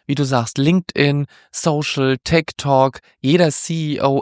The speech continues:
ist ja und muss da sein, sonst geht man ja komplett unter. Und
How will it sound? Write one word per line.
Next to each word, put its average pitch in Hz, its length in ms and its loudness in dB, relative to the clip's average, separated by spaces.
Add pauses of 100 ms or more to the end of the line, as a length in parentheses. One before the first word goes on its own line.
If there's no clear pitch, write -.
(120)
ist - 280 -4
ja 139 80 0
und 127 160 0
muss 147 440 0
da 101 200 2
sein, 104 220 -2
sonst 113 220 -8
geht - 200 -10
man 135 80 -2
ja 120 100 -2
komplett - 440 -4
unter. 156 500 0 (420)
Und 180 220 2